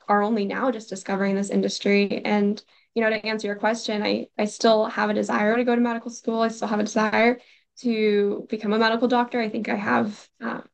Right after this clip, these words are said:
just this internal drive to, and passion to treat patients, um, but I know that I'll be able to treat them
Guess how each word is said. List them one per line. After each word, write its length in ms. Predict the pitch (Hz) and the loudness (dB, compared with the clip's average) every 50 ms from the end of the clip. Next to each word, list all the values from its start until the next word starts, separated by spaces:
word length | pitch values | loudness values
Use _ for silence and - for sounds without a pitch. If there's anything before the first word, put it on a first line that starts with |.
| - - _ _ - | -20 -20 _ _ -8
just 200 | - 214 214 - | -6 -6 -6 -4
this 300 | - 208 214 - - - - | -4 -6 -6 -6 -10 -8 -2
internal 720 | - 220 220 220 - - 220 214 208 208 208 208 208 202 | 0 2 2 2 0 0 0 2 2 4 2 2 2 0
drive 680 | 190 190 190 185 - - 208 226 254 269 285 277 269 - | -2 -2 -4 -2 0 2 2 4 4 2 2 -2 -6 -10
to, 540 | - - - 240 220 214 208 202 202 196 202 | -12 -6 -2 0 2 4 4 2 2 2 0
and 140 | 202 196 196 | 0 -2 -4
passion 580 | - - - - - - 233 226 226 214 214 208 | -4 -6 -6 -6 -4 -2 0 2 4 4 4 2
to 460 | - - - 214 202 196 196 202 196 - - _ _ _ _ _ | 0 -2 -2 0 0 2 0 0 -2 -6 -12 _ _ _ _ _
treat 220 | - - 240 226 - | -2 0 0 0 0
patients, 760 | - 220 - 196 - 254 262 294 330 339 330 - - - - - - | -4 -6 -6 -2 0 2 2 2 0 -2 -6 -10 -12 -14 -16 -8 -2
um, 300 | 240 226 214 202 202 196 196 | 0 2 2 2 2 0 2
but 120 | 196 226 220 | 2 4 4
I 80 | 214 | 4
know 200 | 214 214 214 214 | 2 2 2 2
that 100 | 214 214 | 2 0
I'll 120 | 214 202 196 | 0 0 -2
be 140 | 196 202 | -2 -4
able 140 | 208 202 196 | -4 -4 -6
to 100 | 202 196 | -6 -8
treat 240 | - - - - - | -8 -6 -6 -4 -2
them 440 | 214 214 214 214 202 202 202 202 | 0 0 2 4 4 2 2 0